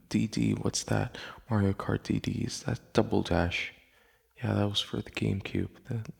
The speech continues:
I n-, I never played that one. Um, so, yeah, Mario Kart is in some way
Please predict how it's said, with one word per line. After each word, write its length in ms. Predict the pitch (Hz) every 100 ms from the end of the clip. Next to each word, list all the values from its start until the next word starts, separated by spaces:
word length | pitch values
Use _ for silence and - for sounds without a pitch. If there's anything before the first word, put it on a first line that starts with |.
| -
I 40 |
n-, 180 | 98 104 -
I 80 | 104
never 260 | 95 98
played 340 | - 98 98 -
that 200 | 98 -
one. 220 | 98 98 - _ _ _ _ _ _ _ _ _ _ _
Um, 800 | 113 110 110 101 95 98 104 98 - _ _ _ _ _ _ _ _ _ _ - _ _ _ _ _ _ _ _ _ _ _ _ _ - - _ _ _ _ _ _ _ _ _ -
so, 760 | - - 110 110 110 107 107 - - _ _ _ _ _ _ _ _ _ _ _ _ _ _ - - - - - - _ _ - - -
yeah, 240 | 110 104
Mario 400 | 95 98 104 101
Kart 340 | - - 104 -
is 280 | 113 98 -
in 180 | 95 92
some 340 | - 98 95
way 340 | 95 95 98